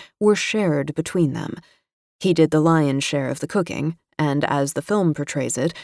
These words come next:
was the gentler, less demanding parent to their tempestuous daughter Jane.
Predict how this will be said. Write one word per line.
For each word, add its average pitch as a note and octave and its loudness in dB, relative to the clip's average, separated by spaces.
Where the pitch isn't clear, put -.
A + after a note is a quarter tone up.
was F#3 2
the G3+ -2
gentler, F3+ 0
less F#3+ 0
demanding F3 0
parent C3 -4
to E3+ 0
their D3+ 4
tempestuous D#3+ 0
daughter C#3+ -2
Jane. - -6